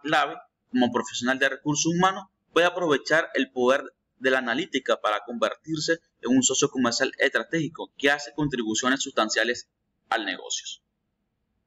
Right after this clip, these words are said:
En esto vamos a cargar nuestro conjunto de datos, perdón, con ca-, cargar nuestras librerías importantes. Luego cargamos nuestro conjunto de datos.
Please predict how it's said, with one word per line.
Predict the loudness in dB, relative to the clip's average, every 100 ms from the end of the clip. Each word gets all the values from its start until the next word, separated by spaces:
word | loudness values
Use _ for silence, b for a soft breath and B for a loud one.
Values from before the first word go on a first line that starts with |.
| _ -20 B B B B
En | 0 0
esto | 2 0 -2 -4
vamos | -2 -2 -4 0
a | 4 4 2
cargar | 0 2 0
nuestro | 0 -4 -2
conjunto | 2 4 4 4
de | 4 4
datos, | 4 4 0 0 -12 _ _ _ _ -4
perdón, | 0 2 0 -4
con | -6
ca-, | 0 0
cargar | 2 0 2 0
nuestras | 0 -2 0
librerías | 0 0 0 -2 -2
importantes. | -4 -4 2 0 2 -2 -2 -8 _ _ _ _ _ _ _ _ _ _ _ -20 B B -2
Luego | 0 2
cargamos | 0 -2 0
nuestro | -2 -2 -2
conjunto | 0 4 4 4 4
de |
datos. | 4 4 2 -2 -2 -8